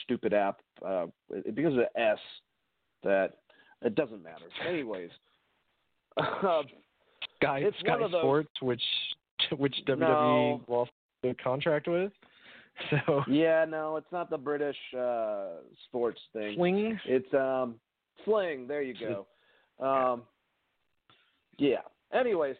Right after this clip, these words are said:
Speaker 1: but there's also some, some stuff that he said that the first episode they're gonna have, Chris, they're gonna start a tag tournament that will eventually, you know, crown their tag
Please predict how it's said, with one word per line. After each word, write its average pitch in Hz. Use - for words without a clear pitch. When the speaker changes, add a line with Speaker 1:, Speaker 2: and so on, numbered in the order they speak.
Speaker 1:
but 196
there's 196
also 226
some, 175
some 160
stuff -
that 151
he 170
said 175
that 160
the 123
first 233
episode 196
they're 160
gonna 151
have, 147
Chris, 113
they're 143
gonna 147
start 139
a 131
tag 180
tournament 127
that 123
will 123
eventually, 131
you 131
know, 104
crown 160
their 127
tag 131